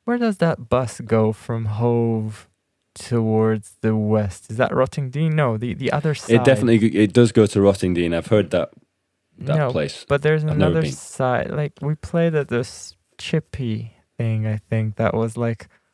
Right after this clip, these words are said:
Speaker 1: us and two people and two people working there on, like, a Sunday <laughs> or a Saturday. And it was, like, everybody in this universe would have called it a waste of time,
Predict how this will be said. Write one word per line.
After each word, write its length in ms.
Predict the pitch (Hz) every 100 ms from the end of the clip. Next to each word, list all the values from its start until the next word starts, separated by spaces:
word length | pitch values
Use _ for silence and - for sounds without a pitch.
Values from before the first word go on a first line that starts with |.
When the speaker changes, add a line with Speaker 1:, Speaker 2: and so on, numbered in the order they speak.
| _ _ _ _ _
Speaker 1:
us 280 | 131 123 -
and 120 | 123
two 160 | - 127
people 380 | 131 123 127 127
and 160 | 120
two 100 | 127
people 340 | 127 123 123 120
working 420 | 120 123 131 123
there 240 | 120 120
on, 120 | 120
like, 220 | 117 117 117
a 40 |
Sunday 920 | - - 117 117 127 110 - 139 127 -
<laughs> 40 |
or 140 | 135 123
a 60 |
Saturday. 760 | 117 - 123 120 113 110 110 107 _ _ _ _ _ _ -
And 120 | 135
it 140 | -
was, 240 | 135 135 131
like, 400 | 131 127 - - _ _ _ _ _ _ _ _ _ _ -
everybody 720 | 131 135 139 131 131 131 131
in 160 | 127 123
this 240 | 120 -
universe 480 | 123 123 117 117 -
would 120 | 117
have 120 | 113
called 320 | - 113 110 110
it 80 | -
a 60 | 110
waste 440 | 107 104 110 -
of 80 | -
time, 480 | - 113 101 98